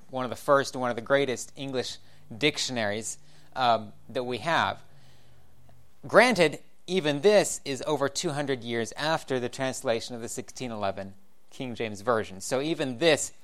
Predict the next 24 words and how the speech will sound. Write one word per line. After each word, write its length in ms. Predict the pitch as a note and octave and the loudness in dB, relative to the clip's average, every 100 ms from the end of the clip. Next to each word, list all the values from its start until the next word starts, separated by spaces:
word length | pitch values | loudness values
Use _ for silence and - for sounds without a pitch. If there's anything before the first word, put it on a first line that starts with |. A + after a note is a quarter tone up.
| - | -8
is 160 | C3+ B2 | -6 0
not 240 | C#3+ - - - - - - A2+ | 2 2 -4 -18 -18 -16 -16 -2
directly, 640 | B2+ B2 E3 - A#2+ A2 G2+ - - - - - | 2 10 10 10 2 -2 -4 -16 -18 -18 -10 -2
uh, 120 | B2 | -2
correlated 580 | - E3+ D3+ B2 A2 A2+ | 2 8 10 10 6 0
with 160 | A#2 | -4
this, 160 | B2 - C3 | -4 -8 -4
with 160 | A#2 | -4
the 80 | - | -4
King 220 | - A#2+ | -10 -8
James 260 | G#2 G#2 F#2+ | -6 -6 -8
Version. 440 | G2+ G2 - - - - - C3 | -10 -8 -10 -14 -16 -18 -12 4
Noah 240 | D#3+ D#3 | 8 10
Webster 320 | D#3 - C#3+ | 10 8 2
himself 500 | B2+ - F3 C3+ - - - C3 | -2 6 10 10 8 -8 -14 -2
made 200 | C3+ C3 | 0 0
an 80 | - | 4
updated 500 | F3+ - C3 G#2 G2+ | 2 4 -4 -4 -6
King 220 | - A2+ | -8 -6
James 280 | A2+ A2 G2 | -4 -6 -6
Version. 460 | G#2+ G#2 G2+ A#2+ | -4 -4 -6 -10
You 120 | B2 - | -10 -6
can 180 | A2 - - - | -8 -8 -14 -16
find, 460 | - D#3 C#3 A2 | 2 4 4 2